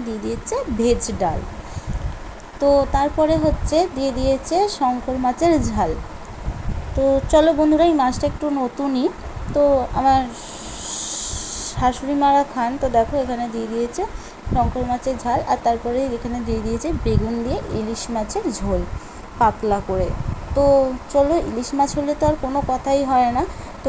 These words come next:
বেগুন দিয়ে পাতলা ইলিশ মাছের ঝোল, তার সঙ্গে চাটনি, পাঁপড়, অনেক কিছু খাবারের আয়োজন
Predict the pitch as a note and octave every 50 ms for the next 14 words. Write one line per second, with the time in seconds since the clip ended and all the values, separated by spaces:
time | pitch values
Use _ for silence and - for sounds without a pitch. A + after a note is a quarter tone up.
0 | B3+ A3+ B3 A#3+ A3 B3+ C4+ C4+ C4+ C4+ C#4 C#4 - B3 A3+ - B3 B3+ C4 B3
1 | A#3 A#3+ B3 - - B3+ - - - C#4+ C4 A3+ G#3 G#3+ A#3 B3+ C4 C4 C4 B3+
2 | - A3+ G#3+ A3+ - - A#3+ A#3+ B3 B3 C4 C4 - - - A#3+ G#3+ G#3+ - -
3 | B3+ C4 B3+ A#3 G#3+ - - - A3+ A3 - - C4+ C4+ C4 A3 G3 - - -
4 | - - - - - - - - - - - - - - - - - - - -
5 | - - - - - - - - - - B3 D4 D4+ - - D#4+ - D#4+ E4 -
6 | B3+ C4 C4+ C4+ C#4+ D4 C#4 B3+ A#3+ A#3+ B3 B3+ C4